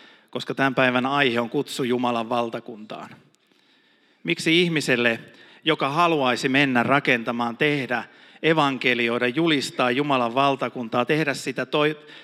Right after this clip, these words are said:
todeksi siellä, missä hän on, miksi hänelle sanotaan tällä tavalla? Mä ajattelin, että se on varmaan ensimmäinen asia, mitä me rupeamme pohtimaan –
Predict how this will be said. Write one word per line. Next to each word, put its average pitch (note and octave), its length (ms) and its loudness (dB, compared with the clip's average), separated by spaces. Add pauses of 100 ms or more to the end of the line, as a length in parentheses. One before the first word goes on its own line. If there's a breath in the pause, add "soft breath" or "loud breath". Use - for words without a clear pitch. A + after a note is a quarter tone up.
(140 loud breath)
todeksi D3+ 440 2
siellä, C3+ 300 2
missä B2 260 -6
hän C3+ 200 -2
on, C3 60 -6
miksi E3+ 240 -8
hänelle C#3 220 -2
sanotaan A#2+ 520 -4
tällä A#2 260 0
tavalla? G#2 420 -12 (3000 soft breath)
Mä E3 80 2
ajattelin, F3 220 0
että - 100 -10
se E3 80 0
on D#3+ 60 2
varmaan E3 340 2
ensimmäinen B2+ 640 0
asia, B2+ 420 -2 (440 loud breath)
mitä C#3+ 240 0
me C3+ 100 0
rupeamme B2+ 360 0
pohtimaan – G#2+ 800 -6